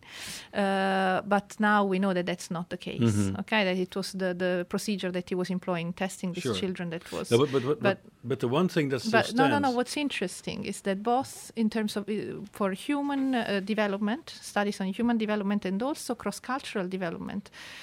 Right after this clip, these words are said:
Speaker 1: uh, and, uh, comparative development seem to suggest that the default processing of spatial relationships, relationships are allocentric.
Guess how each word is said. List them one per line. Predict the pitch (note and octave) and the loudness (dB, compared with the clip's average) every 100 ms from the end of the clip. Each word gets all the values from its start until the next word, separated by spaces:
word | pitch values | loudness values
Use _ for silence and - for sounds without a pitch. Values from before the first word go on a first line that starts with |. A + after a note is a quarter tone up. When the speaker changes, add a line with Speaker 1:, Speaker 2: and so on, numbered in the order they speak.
| - - | -18 -4
Speaker 1:
uh, | G#3+ G3 F#3+ F#3 - | 2 2 2 0 0
and, | G3 F#3 F3+ | -2 0 0
uh, | F#3 F3+ F3+ E3 D#3+ | 0 2 0 -2 -2
comparative | G#3 F#3+ A3+ G#3 - - - - _ | 0 0 2 0 -2 -8 -10 -20 _
development | F#3 E3 F#3 G#3 G#3 | -4 -2 -2 0 -2
seem | - C4 C4 | 0 0 0
to | B3 | -2
suggest | - G#3 B3+ C4 - - | -4 -4 -2 -2 -4 -8
that | - G#3 | -6 -6
the | - G3+ G3+ F#3+ | -6 -4 -2 -2
default | G3+ B3+ - - G#3+ F#3+ - - | -2 -4 -4 -2 0 0 -4 -4
processing | D4+ E4+ G#3+ - F#3 | -4 -2 -6 -4 -2
of | F3+ | -2
spatial | - - A#3+ A3+ - F#3 F3 - - - | -8 -2 -2 0 -2 -4 -4 -8 -20 -8
relationships, | F3+ C4+ - F#3 F#3 G3+ - - - | -2 -2 -2 -6 -4 -6 -8 -14 -12
relationships | G#3 G3+ G3 A#3+ A#3 F#3+ - F3+ - - _ _ | -6 -4 -2 -2 -2 -6 -6 -8 -10 -18 _ _
are | G3 F#3+ F3 - - | -2 -2 -2 -8 -2
allocentric. | G#3+ G3+ G#3+ F#3+ - - - | 0 2 2 0 -4 -12 -20